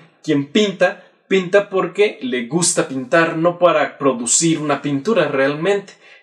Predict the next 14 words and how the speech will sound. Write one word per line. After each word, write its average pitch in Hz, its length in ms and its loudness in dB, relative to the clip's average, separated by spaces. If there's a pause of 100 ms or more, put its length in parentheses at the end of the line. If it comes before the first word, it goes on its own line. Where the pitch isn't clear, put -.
Y 170 100 2
lo 180 160 4
mismo 220 320 0
sucede 165 520 0
con 120 280 -2
los 107 300 -4
juegos. - 720 -6 (480)
Tú 165 120 4
estás 165 420 2
jugando 202 540 0
porque 202 320 4
disfrutas 160 720 -2
del 131 160 0
juego. - 420 -2